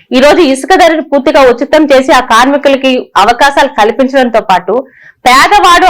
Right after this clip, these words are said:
ఐదు రూపాయలకి తినే అన్నా క్యాంటీన్లు మూసివేసిన పనికి మాలిన మాజీ ముఖ్యమంత్రి జగన్మోహన్ రెడ్డి గారైతే, ఈ రోజు పదిహేను రూపాయలు పెడితే ఒక పేదవాడు మూడు పూటల అన్నం తిని మిగతా తను సంపాదించి ఇంటికి వెళ్ళేలా చేసి,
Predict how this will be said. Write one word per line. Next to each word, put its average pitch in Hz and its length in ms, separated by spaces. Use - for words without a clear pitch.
ఐదు 330 100
రూపాయలకి 349 460
తినే 294 260
అన్నా 269 340
క్యాంటీన్లు 285 420
మూసివేసిన 262 840
పనికి 277 260
మాలిన 277 380
మాజీ 233 340
ముఖ్యమంత్రి 226 540
జగన్మోహన్ 214 540
రెడ్డి 180 180
గారైతే, 185 540
ఈ 240 80
రోజు 370 320
పదిహేను 330 280
రూపాయలు 392 300
పెడితే 381 240
ఒక 381 120
పేదవాడు 302 840
మూడు 427 400
పూటల 403 260
అన్నం 339 400
తిని 370 180
మిగతా 285 320
తను 320 180
సంపాదించి 285 680
ఇంటికి 262 260
వెళ్ళేలా 262 420
చేసి, 285 280